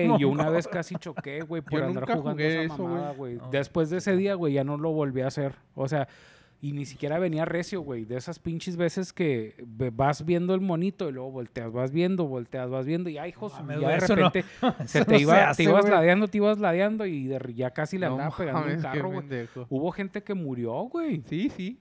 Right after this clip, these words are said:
Speaker 2: Gente que se subía a los cerros, a las montañas pensando que había Pokémones
Speaker 1: Oye, ma-, hay una ciudad, una
Speaker 2: legendarios
Speaker 1: ciudad
Speaker 2: y
Speaker 1: en, en Estados Unidos, no recuerdo si era Nueva York,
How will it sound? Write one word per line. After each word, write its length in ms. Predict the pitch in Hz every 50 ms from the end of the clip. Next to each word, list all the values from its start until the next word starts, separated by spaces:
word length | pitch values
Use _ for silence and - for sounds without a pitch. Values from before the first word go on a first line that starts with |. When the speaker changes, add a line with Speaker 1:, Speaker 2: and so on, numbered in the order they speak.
| _ _ _ -
Speaker 2:
Gente 300 | 156 139 123 - 180 165
que 120 | - 208
se 140 | 202 - 208
subía 340 | - - 175 143 135 135 143
a 40 | 165
los 220 | 190 202 190 -
cerros, 420 | - 156 143 151 160 185 190 185 -
a 60 | 190
las 160 | 185 175 160
montañas 480 | 160 147 139 - 139 139 139 156 185 180
pensando 500 | - 190 160 135 - 143 131 131 170 -
que 60 | - 180
había 160 | 147 139 135
Pokémones 560 | 131 - 185 - - 175 147 127 127 127 131
Speaker 1:
Oye, 100 | 143 151
ma-, 140 | 156 165 170 -
hay 140 | 135 139 147
una 260 | 135 135 143 156 165
ciudad, 140 | 156 160 165
una 100 | 143 143
Speaker 2:
legendarios 480 | 147 160 - 147 170 202 214 202 185 165
Speaker 1:
ciudad 140 | 160 147 143 123 110 - - -
Speaker 2:
y 40 | 156
Speaker 1:
en, 0 | 143 139 135 131 127
en 60 | 123
Estados 360 | 120 - - 139 147 151 - 160
Unidos, 420 | 147 139 143 151 165 165 - - -
no 160 | 135 127 127
recuerdo 300 | 127 139 - - 151 151
si 120 | 147 - 135
era 100 | 127 135
Nueva 240 | 147 160 151 131 120
York, 220 | 120 120 127 139